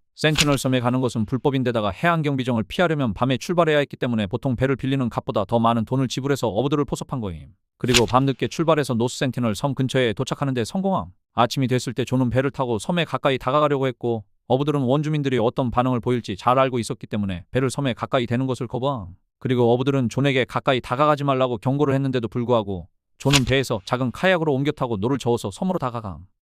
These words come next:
큰 소리로 원주민들에게 "내 이름은 존이고 당신들을 사랑하며 예수도 당신들을 사랑한다"고 외침. 그리고 선물로 가져온 물고기들을 던졌는데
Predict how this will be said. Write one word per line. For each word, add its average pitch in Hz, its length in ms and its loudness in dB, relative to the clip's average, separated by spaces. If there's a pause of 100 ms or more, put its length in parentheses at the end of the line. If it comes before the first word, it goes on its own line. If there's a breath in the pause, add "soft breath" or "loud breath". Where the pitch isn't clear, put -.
큰 151 160 2
소리로 135 340 6
원주민들에게 127 640 4
"내 123 180 4
이름은 123 220 2
존이고 104 560 0 (100)
당신들을 127 420 2
사랑하며 127 420 2
예수도 127 340 0
당신들을 135 460 0
사랑한다"고 160 500 2
외침. 160 340 -4 (240)
그리고 117 260 -2
선물로 165 380 -2
가져온 131 380 0
물고기들을 120 500 -4
던졌는데 104 640 -4